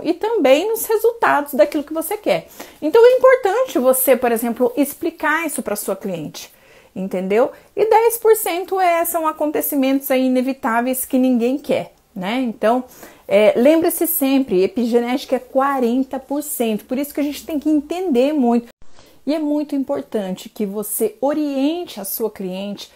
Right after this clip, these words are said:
a fazer todas essas coisas, né? Por exemplo, chegou outra pergunta aqui. "Professora, quais são os melhores produtos pra eu indicar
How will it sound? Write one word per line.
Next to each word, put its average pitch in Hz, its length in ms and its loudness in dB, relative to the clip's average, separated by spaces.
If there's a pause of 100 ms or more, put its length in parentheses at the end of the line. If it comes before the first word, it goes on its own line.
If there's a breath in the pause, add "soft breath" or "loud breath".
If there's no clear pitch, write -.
(120 soft breath)
a - 100 -8
fazer 349 280 -2
todas 311 320 -2
essas 339 260 -10
coisas, 160 400 -6
né? 220 140 -4
Por 233 160 -4
exemplo, 202 360 -6 (240 loud breath)
chegou 240 360 6
outra 262 160 2
pergunta 240 480 0
aqui. 190 280 -2 (400 soft breath)
"Professora, 269 520 2
quais 349 340 2
são 320 180 -2
os 302 120 -4
melhores 285 500 0
produtos 262 460 -4
pra 277 160 -4
eu 262 40 0
indicar 254 600 -4